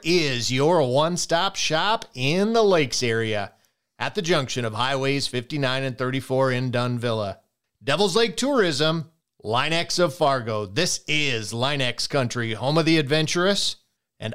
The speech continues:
Ion Ice Fishing in the all-new Ion Alpha Ice Auger. Scott, it is great to be back here, folks. Thanks for tuning in. We know this is a busy time of the year for anybody enjoying the outdoors, and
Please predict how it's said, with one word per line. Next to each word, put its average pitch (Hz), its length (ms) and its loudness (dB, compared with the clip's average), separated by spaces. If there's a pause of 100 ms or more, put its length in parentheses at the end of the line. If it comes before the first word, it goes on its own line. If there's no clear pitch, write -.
Ion 156 400 0
Ice 147 240 -2
Fishing 131 400 -2
in 131 80 -2
the 131 100 0
all-new 123 560 0
Ion 120 540 -2
Alpha 123 540 -2
Ice 127 420 -2
Auger. 131 580 0 (680)
Scott, 165 520 -2
it 147 120 -2
is 147 220 0
great 151 300 0
to 143 80 -6
be 127 120 -4
back 151 400 -2
here, 151 360 2
folks. 160 420 0
Thanks 156 280 0
for 143 120 -4
tuning 143 360 -2
in. 135 220 0
We 180 160 2
know 208 320 4
this 160 380 -2
is 156 540 2
a 151 160 0
busy 123 640 0
time 208 580 -2
of 185 360 0
the 233 100 2
year 143 420 2
for 139 320 -6
anybody 139 640 0
enjoying 139 440 0
the 135 120 0
outdoors, 131 640 -2
and 120 200 -4